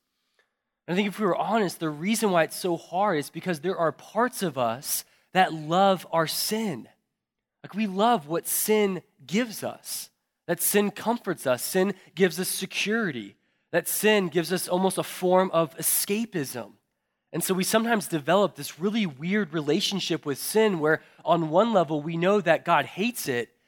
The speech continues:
and yet on the other hand, on the other hand, we kind of like the benefits that sin provides. And so talking about repentance, we have to understand that we have to give up the sin. We have to sacrifice the sin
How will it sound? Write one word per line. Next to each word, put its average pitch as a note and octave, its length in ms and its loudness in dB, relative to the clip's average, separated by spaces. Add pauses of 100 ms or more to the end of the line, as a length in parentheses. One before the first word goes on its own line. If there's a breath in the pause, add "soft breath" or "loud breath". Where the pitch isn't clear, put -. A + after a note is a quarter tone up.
(260)
and F3 160 4
yet G3+ 140 4
on E3+ 160 2
the D3 120 0
other A3+ 240 4
hand, D3 360 0 (200 soft breath)
on D#3 100 0
the F3 80 4
other A3 140 6
hand, F3 220 2
we E3 80 -4
kind G3+ 200 0
of D3+ 120 -6
like F#3 220 2
the D#3 100 -4
benefits D#3 680 -2
that D3+ 180 -2
sin E3 460 0
provides. E3+ 1040 -6 (880)
And E3 100 -6
so F3 140 0
talking G3+ 400 0
about E3+ 160 6
repentance, D3 680 -2
we E3 80 -2
have F#3+ 220 -2
to - 120 -4
understand F3+ 680 -2
that D3 220 2 (180 soft breath)
we A3 120 0
have B3 180 -2
to - 100 -4
give G3 500 -2 (160)
up G#3 300 0 (300)
the E3+ 100 0
sin. G3 380 0
We G3 80 0
have A3 160 -2
to D#3 80 -14
sacrifice F#3 880 0
the D#3 140 -6
sin G#3 520 0